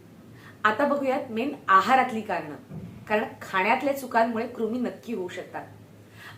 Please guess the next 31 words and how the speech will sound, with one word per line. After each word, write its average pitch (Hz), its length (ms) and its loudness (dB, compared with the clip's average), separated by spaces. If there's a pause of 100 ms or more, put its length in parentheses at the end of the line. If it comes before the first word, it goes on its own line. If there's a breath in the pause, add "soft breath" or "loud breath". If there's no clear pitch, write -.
अति 277 460 0
गोड 220 300 6
खाणं 165 220 -8 (340)
आणि 196 160 -4 (140)
अति 196 380 -4
चिकट 240 320 -4 (120)
खाणं, 139 220 -14 (680 loud breath)
मी 285 120 2
दोन्ही 226 400 2
वेगवेगळं 208 440 4
सांगते. 165 500 -8 (400 loud breath)
मधुर 233 400 2
रस 294 460 2
हा 247 260 -8
अति 277 240 -2
गुरुत्वाने 247 720 0
तो 247 80 -4
पचायला 214 420 -2
जड 220 260 -4
होऊ 247 180 -6
शकतो 208 480 -8 (260 loud breath)
आणि 262 140 -2
सतत 262 640 0
गोड 247 180 2 (100)
खावंसं 240 500 -2
वाटणं 233 460 6 (460 loud breath)
हे 285 80 2
कृमींचं 262 520 0
लक्षण 220 260 -2
आहे, 208 140 -4
कारण 220 300 0